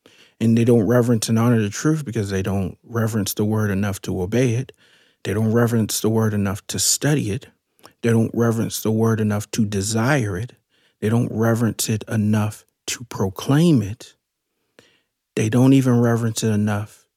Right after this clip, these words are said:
to stand on it in faith. They are not worshiping.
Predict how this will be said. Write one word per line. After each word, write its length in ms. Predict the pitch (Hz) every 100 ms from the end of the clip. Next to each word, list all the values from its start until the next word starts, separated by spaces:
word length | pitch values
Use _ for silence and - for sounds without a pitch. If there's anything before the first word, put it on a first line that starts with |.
| -
to 140 | - 107
stand 640 | - - 127 139 143 113
on 220 | 98 101
it 160 | 101 -
in 220 | - 107 104
faith. 580 | - 110 87 _ - _ _ _ _ _ _ _ _ _ _ _ _ _ _ _ _ _
They 320 | 135 139 131
are 80 | 120
not 240 | 113 113
worshiping. 500 | 104 98 - 123 -